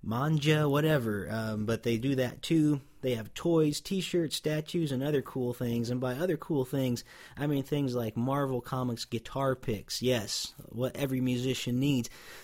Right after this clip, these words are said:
Tumblers, fantastic glasses with, uh, superheroes on 'em. I have a few of those. And I even picked up an Incredible Hulk coffee mug. And be sure to ask them,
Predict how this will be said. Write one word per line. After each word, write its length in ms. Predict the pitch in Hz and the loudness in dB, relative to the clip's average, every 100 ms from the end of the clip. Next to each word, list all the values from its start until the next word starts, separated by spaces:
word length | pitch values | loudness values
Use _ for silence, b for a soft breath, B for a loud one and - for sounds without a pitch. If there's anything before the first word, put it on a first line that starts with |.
| B | B
Tumblers, 680 | - 190 190 160 107 101 - | 0 2 4 4 2 0 -6
fantastic 760 | - 143 135 139 156 156 135 127 | -4 -2 -2 0 -2 -2 -4 -2
glasses 540 | 139 147 - 147 143 | -2 -2 -2 -2 0
with, 340 | 123 117 - | 0 0 -2
uh, 200 | 117 101 110 - - - - - - - - | -6 -6 -8 -10 -20 -20 -20 -20 -12 -10 -4
superheroes 720 | 151 147 131 139 139 123 127 | -2 -2 -2 0 0 0 0
on 120 | 131 | 0
'em. 120 | 135 | 0
I 80 | 120 | 0
have 200 | 131 123 | -2 -4
a 40 | |
few 280 | 117 135 127 | -4 0 0
of 40 | 117 | 2
those. 280 | 123 131 B B B B - | 2 0 B B B B -6
And 100 | 117 | -2
I 100 | 135 | 0
even 260 | 180 143 | 0 -2
picked 320 | - 156 156 | -2 -4 0
up 200 | 139 139 | 0 0
an 80 | 113 | -2
Incredible 500 | 107 - 147 147 127 | -4 -4 -2 -2 -4
Hulk 360 | - 143 135 - | -4 -6 -6 -12
coffee 460 | - 135 123 107 | -10 -8 -6 -6
mug. 400 | 101 98 82 - 113 - - - | -4 -6 -10 -14 -18 -18 -18 -8
And 380 | 127 127 123 135 | -2 0 0 0
be 120 | 214 | -2
sure 220 | - 254 | 0 0
to 100 | 196 | 0
ask 300 | 185 185 - | 0 -4 0
them, 400 | 160 127 135 | 0 2 0